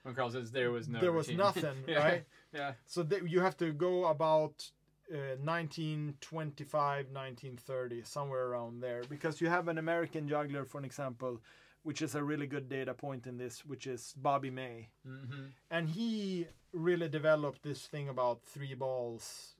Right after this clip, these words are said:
Speaker 2: variations, going three, between the variations. Although the sequencing,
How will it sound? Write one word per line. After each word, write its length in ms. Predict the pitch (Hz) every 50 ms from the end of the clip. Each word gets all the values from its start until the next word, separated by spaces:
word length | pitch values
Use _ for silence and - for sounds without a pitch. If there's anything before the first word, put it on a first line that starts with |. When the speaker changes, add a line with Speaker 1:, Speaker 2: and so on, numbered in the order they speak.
| - 139
Speaker 2:
variations, 920 | 147 143 139 135 135 131 127 127 123 123 - - 131 120 117 117 107 - -
going 340 | 139 143 135 131 131 127 120
three, 300 | - - 135 127 131 135 127 151
between 440 | 143 143 139 - 151 147 139 135 135
the 60 | 131
variations. 840 | 123 131 127 127 127 127 131 131 127 - - 135 131 120 117 - - _ _ _ _ - - _ _ _ _ _ _ -
Although 580 | 190 185 185 180 165 156 208 240 262 247 208 175
the 80 | 147 170
sequencing, 840 | 156 - - 233 247 - - 220 185 151 - - 160 147 147 160